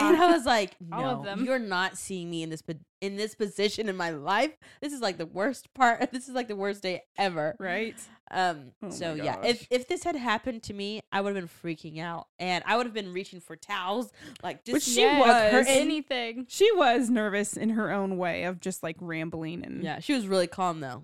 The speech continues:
Speaker 3: Yeah.
Speaker 1: for being in that situation.
Speaker 3: But the, one of the biggest things she was worried about was her cat, Pookie,
Speaker 1: Yeah.
Speaker 3: who was in the house, and she's like, "I don't know where Pookie is." And so
Speaker 1: <laughs>
Speaker 3: the firefighter, like,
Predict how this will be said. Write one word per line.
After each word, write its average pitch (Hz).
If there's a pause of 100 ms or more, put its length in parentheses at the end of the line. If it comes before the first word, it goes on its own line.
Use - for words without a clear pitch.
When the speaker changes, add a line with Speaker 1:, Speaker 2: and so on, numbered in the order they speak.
Speaker 3:
Yeah. 180 (140)
Speaker 1:
for 190
being 170
in 151
that 101
situation. -
Speaker 3:
But 240
the, 240
one 247
of 262
the 226 (180)
biggest 262
things 233
she 240
was 196
worried 208
about 190
was 202
her 190
cat, -
Pookie, 185 (320)
Speaker 1:
Yeah. 180
Speaker 3:
who 254
was 220
in 220
the 196
house, 190
and 202
she's 208
like, 202
"I -
don't 392
know 403
where 392
Pookie 359 (140)
is." 285
And 254
so 202
Speaker 1:
<laughs> 233
Speaker 3:
the 226
firefighter, 214
like, 180